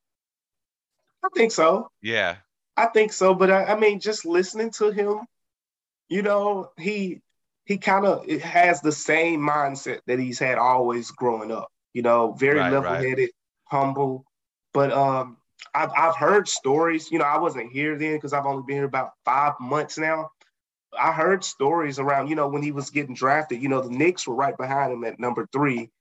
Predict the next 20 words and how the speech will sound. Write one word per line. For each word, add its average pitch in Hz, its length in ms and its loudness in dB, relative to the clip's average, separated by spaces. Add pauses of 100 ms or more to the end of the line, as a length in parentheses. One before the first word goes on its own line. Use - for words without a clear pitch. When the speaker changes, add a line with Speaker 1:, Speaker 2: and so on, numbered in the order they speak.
(460)
Speaker 1:
And, 131 380 0 (340)
you 147 80 2
know, 139 240 4 (200)
I've 120 200 0
heard 143 220 0
that 135 180 -4
people 160 600 -4
were 123 120 0
saying 131 360 0
that, 131 260 -2 (360)
you 139 120 -2
know, 127 400 0 (800)
Ja's 135 400 0
family 156 420 -2
wasn't 131 380 -4
in 120 100 -6
favor 147 540 -4 (100)
of 139 100 -4
him 143 220 -2
going 139 380 -2